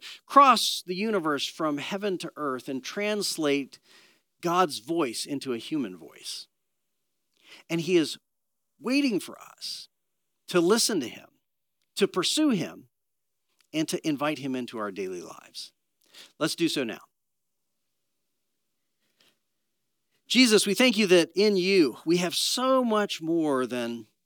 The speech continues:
just the drudgery of making our way through a, a physical world, trying to sustain ourselves and survive. Instead, we get to live with the, the beauty and the mystery of a treasure map.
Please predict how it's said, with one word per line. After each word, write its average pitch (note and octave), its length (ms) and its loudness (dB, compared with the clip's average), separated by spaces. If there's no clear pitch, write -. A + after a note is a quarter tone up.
just G#3 220 -6
the D3+ 120 2
drudgery F3+ 800 2
of C#3 200 0
making F3 340 2
our E3 160 4
way D3+ 360 2
through B2+ 560 0
a, - 360 -16
a A2+ 60 -16
physical G#3 680 -4
world, C#3+ 520 -2
trying F#3 220 0
to D3 60 0
sustain G3 560 0
ourselves D3+ 480 0
and B2+ 140 -6
survive. A2 560 -4
Instead, A3 480 -2
we D#3+ 120 2
get D#3 160 -2
to D#3 80 -6
live D#3 340 0
with C#3 180 -8
the, B2+ 240 0
the C3 80 -6
beauty A3 420 0
and F3 100 4
the D3+ 60 4
mystery E3+ 360 2
of B2 80 -2
a B2 60 -6
treasure B2 320 -6
map. F#2 220 -14